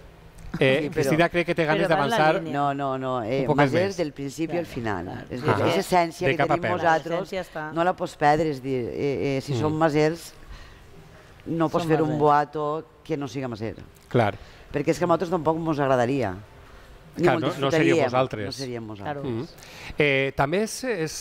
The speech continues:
Speaker 1: eh, habitual, no?, que això diu molt de la festa de la, de la família que suposa els moros i cristians, els dos bàndols. Quan, eh, uno és capità,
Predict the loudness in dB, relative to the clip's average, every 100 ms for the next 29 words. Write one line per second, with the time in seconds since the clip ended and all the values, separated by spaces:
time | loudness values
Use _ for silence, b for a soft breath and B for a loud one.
0 | -2 2 4 4 2 0 -4 -4 -4 -4
1 | -2 0 0 -2 -4 -4 -2 -2 -2 -2
2 | 0 2 4 6 4 2 2 2 4 4
3 | 2 B B 0 2 2 0 -2 -2 2
4 | 2 2 -4 -4 0 2 4 2 B B
5 | B -4 2 4 4 4 -2 -8 -8 -6
6 | -4 -2 2 2 0 -8 -6 -2 2 0
7 | 0 -10 B B B 2 2 2 2 2
8 | 2 0 -2 -2 0 -2 2 2 2